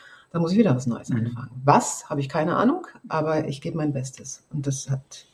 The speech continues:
Speaker 1: toi, toi, toi, <laughs> es hat, es
Speaker 2: Mhm.
Speaker 1: ist immer grad so gut gegangen.
Speaker 2: Das ist auf jeden Fall eine sehr schöne Einstellung. Ähm, du, Nina, ich möchte gerne heute auch noch, äh, kurz über dein aktuelles Buch sprechen,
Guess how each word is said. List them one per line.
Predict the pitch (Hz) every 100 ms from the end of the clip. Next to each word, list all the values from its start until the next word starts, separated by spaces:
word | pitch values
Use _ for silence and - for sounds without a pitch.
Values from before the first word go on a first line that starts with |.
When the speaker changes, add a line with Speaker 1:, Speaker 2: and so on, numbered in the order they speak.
| _ _ _ -
Speaker 1:
toi, | 151 202
toi, | 190 180
toi, | 160 147
<laughs> |
es | - - -
hat, | - - - - - - - - - - - -
es | 107
Speaker 2:
Mhm. | 113
Speaker 1:
ist | 185 202
immer | 196 180
grad | 175 180
so | 202
gut | 208 208
gegangen. | 147 131 - - - _ _ _ _ _ _ -
Speaker 2:
Das | 120
ist | 156
auf | 135
jeden | 143
Fall | 139 131
eine | 120
sehr | 120 113
schöne | 123 113
Einstellung. | 113 117 - 107 107 107 - - -
Ähm, | 127 135 135 -
du, | -
Nina, | 165 180 -
ich | -
möchte | 165 -
gerne | 156 147 160 156 143
heute | 139 - 147
auch | 135
noch, | 139 135 135
äh, | 123 123 123
kurz | - - 170 165 165 -
über | 120 123
dein | 131
aktuelles | 123 - - -
Buch | 170 175
sprechen, | - 113 - 143